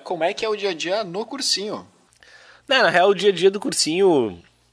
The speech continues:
Speaker 2: pensando, assim, nessa realidade, assim, toda do que o Ronaldo contou, acho que é, é um, é bem mais fácil a nossa realidade, né?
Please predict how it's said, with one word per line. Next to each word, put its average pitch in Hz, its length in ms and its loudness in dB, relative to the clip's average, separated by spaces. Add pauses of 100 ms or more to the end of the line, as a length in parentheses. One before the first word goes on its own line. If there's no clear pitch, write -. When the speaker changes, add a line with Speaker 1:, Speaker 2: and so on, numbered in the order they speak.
(340)
Speaker 2:
pensando, 104 580 0
assim, 107 280 -2
nessa 98 340 2
realidade, 92 720 0
assim, 101 220 -8
toda 98 320 0
do 90 400 0 (380)
que - 160 -2
o 85 240 4
Ronaldo 90 420 2
contou, 120 320 2
acho 117 160 2
que 180 80 0
é, 170 400 2
é 160 40 4
um, 160 60 0 (160)
é 131 120 0
bem 117 160 0
mais 226 200 0
fácil 135 360 0
a - 20 2
nossa 104 200 -2
realidade, 110 540 2
né? 76 220 -6